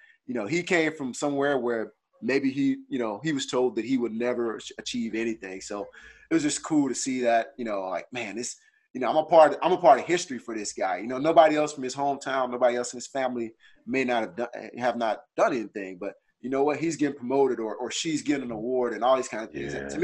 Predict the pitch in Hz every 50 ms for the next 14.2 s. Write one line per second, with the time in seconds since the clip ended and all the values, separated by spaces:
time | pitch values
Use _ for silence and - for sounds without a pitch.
0 | 196 196 185 - - - - _ _ _ _ - 147 151 - 143 127 123 123 110
1 | - 120 120 117 110 104 101 98 104 104 101 104 104 113 113 104 98 95 - _
2 | - - - - - - - - _ _ _ _ - 151 - 165 175 180 - 202
3 | 175 170 170 - 165 165 160 143 127 127 - 156 170 175 - - - 147 160 185
4 | 196 185 185 - - 175 170 170 156 160 165 165 160 147 143 139 139 135 131 131
5 | 127 - - 151 139 139 135 135 - 123 110 117 123 143 151 151 151 147 135 131
6 | 127 123 - 120 123 135 143 147 143 131 127 123 123 131 135 139 135 135 123 127
7 | 113 107 104 101 - _ _ _ _ _ _ _ - 127 123 - - 151 143 139
8 | - - 147 147 151 135 117 110 - - 131 135 - 117 - - 131 135 127 123
9 | 120 113 - - 101 120 127 131 131 120 117 113 117 123 120 117 - - 127 123
10 | 120 104 90 113 120 127 131 127 117 110 98 - _ - 117 104 101 101 104 113
11 | 123 131 135 135 127 123 - 127 117 107 123 127 120 - 107 117 123 120 - -
12 | 127 107 - - 110 98 104 117 123 131 127 - _ _ _ _ _ _ _ -
13 | 110 104 107 107 101 - - - - - 120 127 143 131 117 117 117 - - -
14 | 101 - -